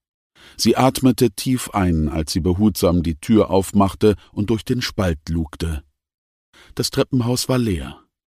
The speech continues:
Sie schüttelte über sich selbst den Kopf und ging die zwei Stockwerke in ihre Wohnung hinauf.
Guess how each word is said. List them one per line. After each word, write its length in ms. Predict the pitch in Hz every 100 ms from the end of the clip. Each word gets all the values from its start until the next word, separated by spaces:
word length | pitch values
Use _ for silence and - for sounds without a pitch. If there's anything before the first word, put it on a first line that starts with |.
| _ _ _ -
Sie 140 | - 127
schüttelte 420 | - 170 135 113
über 240 | 98 110
sich 180 | 98 98
selbst 360 | 113 117 - -
den 160 | 80
Kopf 340 | - 123 - -
und 200 | 123 -
ging 180 | 127
die 120 | 107 101
zwei 240 | - 98
Stockwerke 680 | - 123 104 87 90 87 104
in 140 | 85
ihre 340 | 98 101 110 98
Wohnung 320 | 101 80 76
hinauf. 600 | 76 78 67 78 - -